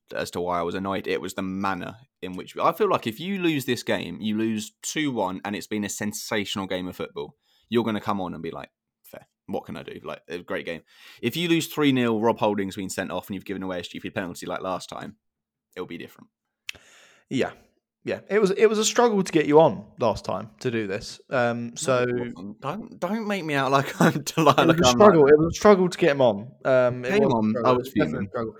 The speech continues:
Speaker 2: It was, it, I think it was another struggle, I think, when you lost to some shite team. Um, it's, it's
Speaker 1: Yeah,
Speaker 2: sometimes,
Speaker 1: probably.
Speaker 2: just a
Speaker 1: Yeah.
Speaker 2: little insight, it's sometimes a struggle to get you on here. You know, there's a few ans-, unanswered texts that go around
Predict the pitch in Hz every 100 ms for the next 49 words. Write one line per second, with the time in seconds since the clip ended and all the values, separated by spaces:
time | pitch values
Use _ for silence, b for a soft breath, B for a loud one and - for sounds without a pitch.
0 | b b b 156 151 151 - 160 151 -
1 | 175 190 180 160 170 156 147 - 143 131
2 | 123 127 139 131 131 127 123 - 131 120
3 | 117 - - 127 113 110 107 104 _ _
4 | _ _ _ _ _ _ - 117 107 -
5 | - - - - _ - 120 117 117 107
6 | - 156 233 208 - 359 - 190 190 -
7 | 147 151 107 - - - 269 220 180 165
8 | 170 - 110 208 214 - 311 202 156 117
9 | - - 110 101 - - - - - 135
10 | _ - - 180 170 - 185 180 185 214
11 | 196 175 175 175 - 175 160 143 139 135
12 | 135 - - 123 110 104 104 101 107